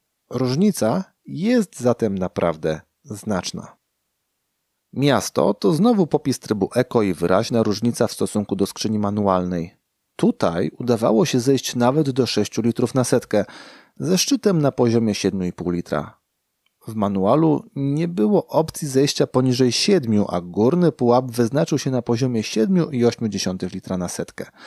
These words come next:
Podobnie było na trasie szybkiego ruchu. Automat to pięć i dziewięć dziesiątych do sześciu i dwóch dziesiątych litra, manual to dosyć bolesne siedem i sześć dziesiątych do ośmiu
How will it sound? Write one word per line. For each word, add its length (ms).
Podobnie 420
było 220
na 120
trasie 340
szybkiego 380
ruchu. 360
Automat 540
to 200
pięć 480
i 40
dziewięć 320
dziesiątych 420
do 160
sześciu 420
i 140
dwóch 320
dziesiątych 420
litra, 320
manual 600
to 320
dosyć 420
bolesne 580
siedem 380
i 80
sześć 280
dziesiątych 580
do 260
ośmiu 520